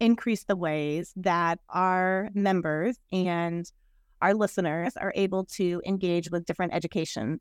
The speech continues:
in the chiropractic profession. And yes, ChiroLearn is a huge, huge resource as far as that is concerned.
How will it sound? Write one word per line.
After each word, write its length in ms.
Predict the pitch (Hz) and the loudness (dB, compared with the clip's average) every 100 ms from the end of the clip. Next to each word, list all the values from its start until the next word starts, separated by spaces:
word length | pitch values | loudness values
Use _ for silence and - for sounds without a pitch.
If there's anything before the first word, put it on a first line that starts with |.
| - | -6
in 220 | 165 165 | -4 -4
the 80 | 165 | -4
chiropractic 520 | 175 156 147 - 160 | -4 -4 -6 -6 -8
profession. 520 | 156 156 - - 175 - | -4 -4 -4 -6 -8 -4
And 340 | 180 170 165 - | -2 0 -2 0
yes, 280 | 185 185 - - | 2 2 -2 -6
ChiroLearn 460 | 185 185 175 170 165 | -2 0 0 -2 -4
is 120 | 160 | -6
a 40 | |
huge, 520 | 156 - 214 208 185 - - | -10 -4 0 2 0 -4 -8
huge 320 | - 220 180 170 | -2 2 2 0
resource 540 | 175 170 - 139 - _ - | -4 -4 -6 -6 -8 _ -2
as 460 | 180 160 156 170 _ _ | 0 0 -2 -6 _ _
far 160 | 185 170 | 0 2
as 120 | 170 | 0
that 200 | - 165 | 0 2
is 120 | 170 - | 0 -2
concerned. 680 | 170 - 180 170 95 185 | -4 -2 -4 -4 -4 -8